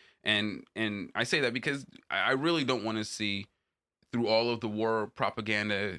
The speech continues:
that's going on right now in the media, a turnaround in Afghanistan where now they're just finding more reasons to put more soldiers back in Afghanistan.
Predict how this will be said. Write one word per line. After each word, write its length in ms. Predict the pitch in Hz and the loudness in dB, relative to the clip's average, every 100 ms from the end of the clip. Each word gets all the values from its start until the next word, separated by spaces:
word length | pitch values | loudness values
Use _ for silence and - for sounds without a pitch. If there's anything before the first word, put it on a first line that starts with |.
| - | -4
that's 160 | 98 | -4
going 260 | - 101 101 | 0 0 2
on 180 | 98 98 | 0 0
right 180 | 92 87 | -2 0
now 180 | 95 | 0
in 80 | 92 | 0
the 60 | 95 | -2
media, 440 | 98 104 120 139 - _ _ _ _ _ _ _ _ _ - | -2 0 0 -2 -6 _ _ _ _ _ _ _ _ _ -2
a 80 | 110 | -2
turnaround 800 | - 151 135 127 120 113 107 107 | 0 0 0 2 2 2 2 0
in 100 | 104 | 0
Afghanistan 760 | 101 104 107 104 101 104 98 95 | 0 0 0 0 -2 -2 -2 -2
where 140 | 95 | 0
now 380 | 101 104 101 113 _ _ _ - | 2 4 4 0 _ _ _ -4
they're 100 | 117 | -2
just 200 | 120 - | -2 0
finding 440 | 127 117 123 117 | 2 2 4 2
more 200 | 117 123 | 2 2
reasons 340 | 120 120 120 110 | 2 0 -2 -6
to 60 | |
put 180 | - 127 | -6 -2
more 220 | 113 120 | 0 0
soldiers 340 | 110 117 107 107 | 0 -2 -2 0
back 240 | 104 101 | 2 2
in 60 | 104 | 0
Afghanistan. 720 | 98 107 98 90 - 69 | 0 0 -2 -4 -10 -12